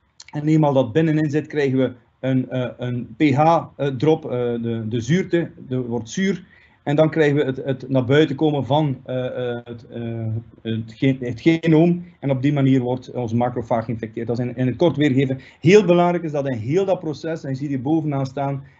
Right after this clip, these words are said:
zijn er twee eiwitten in de cel die belangrijk zijn, cyclic één en tien. Dat zijn eigenlijk de, de, de receptoren aan de buitenkant. En de C D honderdvijfenzestig, dat is een, een, een eiwit eigenlijk, dat zorgt voor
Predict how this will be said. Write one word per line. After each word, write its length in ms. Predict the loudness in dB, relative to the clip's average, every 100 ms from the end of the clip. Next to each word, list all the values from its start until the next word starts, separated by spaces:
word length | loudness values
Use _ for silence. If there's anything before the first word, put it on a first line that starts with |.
| _
zijn 200 | -2 -2
er 140 | -2
twee 440 | -4 0 2 2 -2 _ _
eiwitten 540 | 2 4 6 2 0 -4
in 120 | -4
de 80 | -2
cel 300 | -2 -2 0
die 100 | 0
belangrijk 400 | 2 2 2 0
zijn, 340 | -2 -4 -4 -8
cyclic 440 | -10 -6 0 0
één 440 | 2 4 4 2 -6 _ _ _ _
en 240 | -4 -2 0
tien. 340 | 0 0 -2
Dat 160 | -2 -2
zijn 200 | 0 2
eigenlijk 260 | 2 2 2
de, 200 | 2 0
de, 240 | -2 -2 -2 -2
de 160 | -4 -4
receptoren 720 | -2 -2 0 0 4 4 4
aan 80 | 2
de 80 | 2
buitenkant. 640 | 2 2 0 -2 -2 -4 -12 _ _
En 120 | -4 0
de 80 |
C 280 | 0 0 0
D 20 |
honderdvijfenzestig, 840 | 2 2 0 2 2 2 0 0 0
dat 140 | 2
is 100 | 2
een, 60 | 0 0
een, 240 | 2 0 0
een 220 | -2 0
eiwit 360 | 4 6 6 4
eigenlijk, 280 | 0 0 0
dat 120 | -2
zorgt 260 | -2 -4
voor 360 | -2 0 2 0